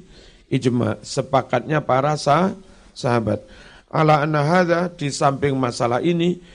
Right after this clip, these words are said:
mimma, iku, setengah sangking barang, la yuqalu, kang ora kena didhawuhne birra'i, hanya berdasar akal pikiran. Fa yakunu, mongko ana apa hadza, iku fi hukmil marfu',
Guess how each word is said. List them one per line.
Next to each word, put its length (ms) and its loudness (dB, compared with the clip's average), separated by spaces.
mimma, 480 0
iku, 480 0
setengah 400 -2
sangking 400 -2
barang, 340 0
la 80 0
yuqalu, 480 0
kang 160 0
ora 240 2
kena 240 2
didhawuhne 720 0
birra'i, 720 0
hanya 320 2
berdasar 720 -2
akal 560 0
pikiran. 500 0
Fa 240 2
yakunu, 320 0
mongko 400 2
ana 160 2
apa 240 2
hadza, 300 2
iku 320 0
fi 240 -2
hukmil 480 -2
marfu', 560 2